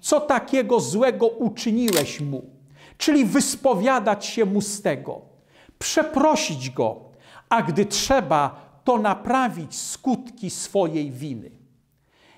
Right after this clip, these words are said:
Jeśli popełniliśmy grzech przeciwko większej grupie osób, powinniśmy tak samo uczynić wobec całej to grupy. Jeśli grzech jest tajny i nikt inny o nim nie wie,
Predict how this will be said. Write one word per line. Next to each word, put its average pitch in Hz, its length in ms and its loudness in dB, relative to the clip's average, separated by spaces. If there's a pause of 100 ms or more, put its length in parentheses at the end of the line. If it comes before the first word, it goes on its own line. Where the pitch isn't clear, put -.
(140)
Jeśli 285 320 0
popełniliśmy 247 920 2
grzech 165 460 0
przeciwko - 680 -6
większej 240 680 -2
grupie 180 520 -4
osób, - 520 -10 (480)
powinniśmy 240 680 2
tak 233 260 -2
samo 202 340 0
uczynić 190 680 -4
wobec 170 460 -2
całej 160 480 2
to 185 180 -4
grupy. 208 580 -4 (760)
Jeśli 247 320 0
grzech 247 420 0
jest - 340 -2
tajny 233 580 0 (420)
i 330 180 4
nikt - 460 -4
inny 311 440 2
o 240 140 4
nim 214 280 4
nie 262 200 4
wie, 139 320 -8